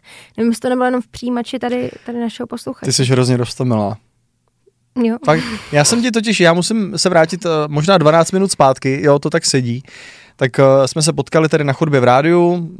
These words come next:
Speaker 2: Bára tady už seděla, už seděla na chodbě, já jsem si přisedl, koukám na ní, ty jsi ještě něco řešila na, na telefonu a vypadla ze mě věta, co jsi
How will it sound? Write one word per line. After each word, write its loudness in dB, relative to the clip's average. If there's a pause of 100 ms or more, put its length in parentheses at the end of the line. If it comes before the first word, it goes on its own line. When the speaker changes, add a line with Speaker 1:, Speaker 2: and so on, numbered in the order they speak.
(280)
Speaker 2:
Bára 2
tady -2
už -4
seděla, 0 (120)
už -14
seděla 2
na -2
chodbě, 2
já 4
jsem -4
si -6
přisedl, 0 (100)
koukám 0
na 2
ní, 0
ty -6
jsi -6
ještě -6
něco -2
řešila 2
na, 0
na -4
telefonu -2 (380)
a 4
vypadla 4
ze 2
mě 0
věta, 4 (520)
co -2
jsi 2